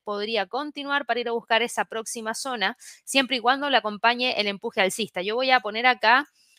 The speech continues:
algo que hemos venido siguiendo muy de cerca, que tiene que ver con las probabilidades de ver una nu-, una nueva alza en la tasa de interés por parte de la Reserva Federal de Estados Unidos en la próxima reunión.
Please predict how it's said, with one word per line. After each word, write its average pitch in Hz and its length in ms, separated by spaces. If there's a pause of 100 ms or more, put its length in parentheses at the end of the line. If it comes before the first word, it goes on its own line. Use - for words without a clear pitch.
algo 202 220
que 220 80
hemos 226 160
venido 226 260
siguiendo 220 400
muy 226 160
de 226 100
cerca, 240 300
que 196 100
tiene 220 220
que 208 120
ver 214 120
con 208 140
las 208 100
probabilidades 202 560
de 208 80
ver 214 160
una 214 180
nu-, 202 220
una 202 520
nueva 220 280
alza 240 240
en 208 60
la 196 80
tasa 214 240
de 208 60
interés 208 340
por 202 160
parte 214 260
de 202 320 (460)
la 208 200
Reserva 226 420
Federal 202 340
de 214 60
Estados 220 300
Unidos 226 180
en 220 60
la 196 80
próxima 214 340
reunión. 202 540